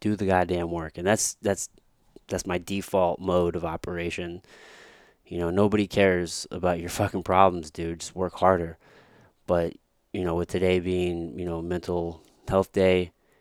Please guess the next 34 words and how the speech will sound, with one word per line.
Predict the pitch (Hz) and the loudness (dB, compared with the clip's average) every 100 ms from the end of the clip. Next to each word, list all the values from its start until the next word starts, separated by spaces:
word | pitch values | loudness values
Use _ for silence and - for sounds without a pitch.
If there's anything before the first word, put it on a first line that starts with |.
| _ | _
it | _ | _
just | 87 82 - _ _ _ _ _ _ _ _ _ | -10 -10 -12 _ _ _ _ _ _ _ _ _
got | - 90 87 | 0 0 0
me | 87 | 0
really | 92 87 | 0 0
thinking. | 82 123 107 110 107 107 98 _ - - _ _ _ _ - | 2 2 2 2 0 0 -6 _ -20 -20 _ _ _ _ -10
And | 95 | -2
I | |
wanted | 92 117 123 | 0 0 2
to, | 120 113 98 - | 2 2 0 -4
I | |
wanted | 104 120 113 | 0 0 -2
to, | - 113 104 98 95 - | -2 0 2 2 0 -4
you | - | -4
know, | 95 | -2
maybe | 98 98 | 2 2
at | 98 | 2
least | 101 - | 0 -4
send | 101 95 | -4 -2
the | |
message | 90 90 - 90 - | 0 -2 -2 -4 -4
and | 87 80 80 | -10 -12 -10
maybe | 87 87 | -8 -6
share | - 87 | -6 -6
some | - 87 | -6 -8
of | |
my | 82 82 | -6 -6
personal | - 92 - 87 | -4 -6 -6 -8
experience, | 80 - 87 85 85 80 | -10 -8 -6 -4 -6 -8
because | - 90 - 87 85 80 - - - - - _ _ | -12 -10 -4 -2 -2 -6 -12 -20 -20 -20 -20 _ _
from | - 107 | -4 0
the | 101 | 2
male | 104 110 | 4 4
perspective, | 120 104 - 92 90 - 95 92 - - | 4 0 0 0 2 2 2 0 -8 -16